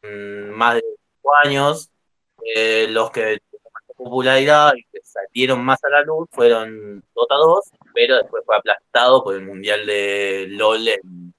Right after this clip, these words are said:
dos mil quince, que fue creo que el segundo que se hizo, eh, así más masivamente, que tuvo un montón de vistas o vistas en vivo, porque el, a esto mismo, los deportes estos no se pasan en canales de deportes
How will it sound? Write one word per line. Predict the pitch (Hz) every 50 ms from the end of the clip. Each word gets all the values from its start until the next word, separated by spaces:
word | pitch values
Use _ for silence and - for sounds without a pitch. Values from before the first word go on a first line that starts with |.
| _
dos | _ 90 -
mil | 90 90 90
quince, | - 92 90 90 87 - - -
que | - -
fue | _ 95 92 -
creo | 95 95 95 -
que | 92
el | 87 82
segundo | - - - 95 95 98 95 92 _
que | _ _ _ _ _ 90
se | 90 92
hizo, | - - - 82 78 - _ _ _ _ _ _ _ _ _ _ _
eh, | - 87
así | 80 80 - - 90 90 90
más | 85 87 87 87
masivamente, | 85 82 - 95 95 92 92 92 95 92 85 101 95
que | 92 85
tuvo | - 92 87 90 85 90 92 - - - _ _ _ _ _ _ _ _ _ _ _ _
un | 90 92 92
montón | 90 90 90 90 85 92 90 90 87 87
de | 87 87 87 87 87 85 85 85 85 87 87 82
vistas | 90 92 - - _ _ 95 95 95 - - -
o | 90 90 87 85 80 - _ _ _ _ _ _ _ _ _
vistas | 98 87 - 98 95 - 95
en | 92 -
vivo, | 101 98 98 95 98 104
porque | - 92 80 85 87
el, | 87 85 82 82 - - - - - - _ _ _ _ - 311 359
a | - 90 90 90 92 92
esto | 95 101 - 101 107
mismo, | 117 127 127 135 139 131
los | 120 117 104
deportes | 110 110 104 - 135 135 120 139 143 135
estos | 147 156 156 156 - - 156 160 156 147
no | 127 139 135
se | 135 - 135
pasan | - 165 170 165 - - 135 123
en | 117 110 110
canales | 104 110 107 110 110 110 107 110 110 101
de | 101 101
deportes | 98 101 101 101 107 101 101 95 82 104 98 104 - - -